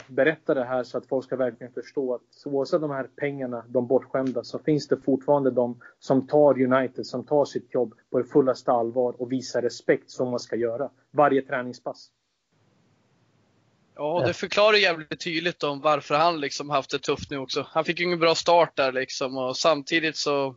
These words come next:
Speaker 2: börjar McTominay visa sig när han
Speaker 1: Mm.
Speaker 2: väl har möjlighet att komma tillbaka. Så, ja, jätteintressant att höra. Och just Matic är verkligen... Han har rosat marknaden nu och det är ju en liksom, eh, vill han bara skriva på ett kontrakt nu så tror jag han har det.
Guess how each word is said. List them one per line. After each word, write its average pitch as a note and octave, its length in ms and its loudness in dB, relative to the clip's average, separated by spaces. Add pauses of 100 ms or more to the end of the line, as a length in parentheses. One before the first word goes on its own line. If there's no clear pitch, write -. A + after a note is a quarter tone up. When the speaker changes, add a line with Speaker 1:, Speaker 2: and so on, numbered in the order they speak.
Speaker 2:
börjar D3 200 2
McTominay C#3+ 560 -2
visa B2+ 360 -8
sig B2+ 260 -6 (320)
när D3+ 160 0
han D3+ 80 0
Speaker 1:
Mm. C#3 40 -6
Speaker 2:
väl C#3 280 2 (240)
har D3+ 100 -2
möjlighet D3 400 2
att D3 60 -14
komma C#3 200 -10
tillbaka. C#3 420 -10
Så, C3+ 200 -12 (800)
ja, C3 140 -12
jätteintressant F3+ 760 2
att D3+ 100 4
höra. D#3+ 400 4 (300)
Och D3+ 80 -10
just D3+ 220 -4
Matic F#3 420 2
är D#3 100 4
verkligen... D3+ 540 2 (720)
Han F3+ 140 -4
har G3 100 4
rosat G3 300 2
marknaden F#3+ 520 2
nu F3+ 220 0
och D#3 220 -2
det D#3+ 60 -2
är E3+ 40 2
ju F3+ 100 2
en E3+ 140 -4
liksom, D#3 460 0 (720)
eh, B2+ 240 -12
vill D#3+ 160 4
han G3 200 6
bara G3 200 6
skriva E3+ 200 0
på G#3 200 0
ett F#3 80 0
kontrakt F#3 440 -2
nu D3+ 120 -6
så D3 140 -8
tror D3+ 140 0
jag C#3+ 60 2
han C3+ 100 -8
har D#3+ 160 2
det. A#2+ 140 -8